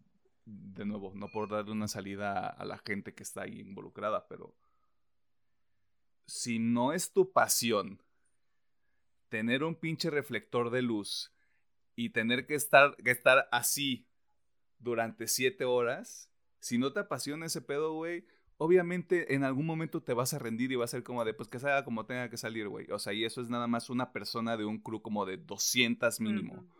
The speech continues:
Speaker 1: o mínimo diez, o sea, dependiendo de la escala del proyecto, ¿no?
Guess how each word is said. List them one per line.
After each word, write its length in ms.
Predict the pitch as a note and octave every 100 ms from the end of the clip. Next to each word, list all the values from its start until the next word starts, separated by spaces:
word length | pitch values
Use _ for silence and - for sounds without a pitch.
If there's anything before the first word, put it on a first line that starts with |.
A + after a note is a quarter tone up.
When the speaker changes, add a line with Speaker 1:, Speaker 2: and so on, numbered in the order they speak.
| _ -
Speaker 1:
o 220 | G2+ - _
mínimo 760 | A#2+ G#2+ A2+ B2 C3 C3+ B2+ A2
diez, 420 | G#2+ A#2 A#2 G#2+
o 20 |
sea, 140 | - G2+
dependiendo 400 | F#2+ G#2+ G#2+ A2+
de 120 | G#2
la 100 | G2
escala 320 | G2+ - A#2
del 120 | G#2+ G2+
proyecto, 400 | G2+ G#2+ G#2+ G#2
¿no? 240 | G#2 B2+